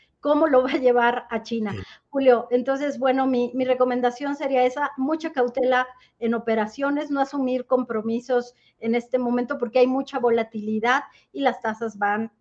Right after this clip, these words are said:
Speaker 1: al alza. El tipo de
Speaker 2: Ujú.
Speaker 1: cambio dependerá de lo que pase, evidentemente, con el dólar estadounidense.
Speaker 2: Gracias, Claudia.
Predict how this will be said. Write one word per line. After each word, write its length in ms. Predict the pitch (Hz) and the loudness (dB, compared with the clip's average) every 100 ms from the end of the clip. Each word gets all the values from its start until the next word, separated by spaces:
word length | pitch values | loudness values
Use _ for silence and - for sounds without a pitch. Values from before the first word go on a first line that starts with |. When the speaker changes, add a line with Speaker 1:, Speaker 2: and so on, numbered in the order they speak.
| _ - | _ -8
Speaker 1:
al 200 | 208 233 | 0 4
alza. 400 | 254 254 294 - - - | 4 2 -2 -2 -6 -6
El 140 | - - | -6 -4
tipo 240 | 233 262 | 0 4
de 80 | 233 | 4
Speaker 2:
Ujú. 80 | 254 | 2
Speaker 1:
cambio 260 | 247 254 | 2 2
dependerá 540 | 226 226 214 214 214 220 | 0 -2 -2 0 0 0
de 80 | |
lo 120 | 240 226 | 0 -2
que 120 | 208 | -2
pase, 420 | 214 208 240 240 | -2 0 -2 0
evidentemente, 680 | 233 247 254 262 254 240 240 | 0 4 6 4 2 -2 -2
con 160 | 226 202 | -4 -6
el 140 | 208 | -4
dólar 320 | 214 208 214 - _ - | -2 -2 -4 -10 _ -8
estadounidense. 680 | 233 226 208 208 196 185 - _ _ _ _ _ _ - _ - | -6 -4 -4 -4 -6 -8 -12 _ _ _ _ _ _ -20 _ -2
Speaker 2:
Gracias, 400 | 139 143 143 - | 2 2 0 0
Claudia. 580 | 147 131 123 120 - | 2 2 2 0 -2